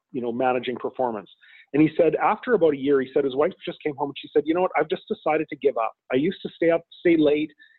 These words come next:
and really care about everything. And just with what I see going on, it's just not worth it. I just have to disengage my heart and I'm just gonna work till retirement 'cause I'm too close. And I give up now." And I think that's what happens, uh, to, to your best people. Either they leave if they have options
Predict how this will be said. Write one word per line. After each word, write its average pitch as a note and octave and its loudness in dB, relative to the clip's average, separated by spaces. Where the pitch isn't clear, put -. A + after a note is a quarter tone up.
and C3+ 0
really F3 4
care D3+ 0
about D3 4
everything. D3+ 2
And F3 0
just - -2
with C4+ -6
what E3+ 4
I E3 2
see F3 -4
going D3+ 2
on, D#3 2
it's D#3 -6
just - -6
not F#3 0
worth E3 2
it. D3 2
I B2 0
just A#2+ -12
have F3 -2
to E3+ -6
disengage C#3 -4
my B2+ -4
heart C3 0
and C3 -2
I'm C3+ -2
just C#3+ -8
gonna C#3 0
work C3+ 2
till C#3 2
retirement B2+ -2
'cause B2 -10
I'm A#2 -12
too D#3+ -4
close. B2 -2
And C#3+ 2
I E3+ 2
give G3+ 2
up A3+ 0
now." A#2 -6
And C#3+ 0
I D#3+ 0
think A3+ -4
that's E3+ -2
what G#3+ 0
happens, C#3 -6
uh, C3 2
to, D3 0
to D#3 -8
your C#3+ 4
best D3 -4
people. B2 -6
Either E3+ 2
they D3 0
leave D3+ -4
if - -6
they D3+ 6
have B2+ 2
options G#3+ 0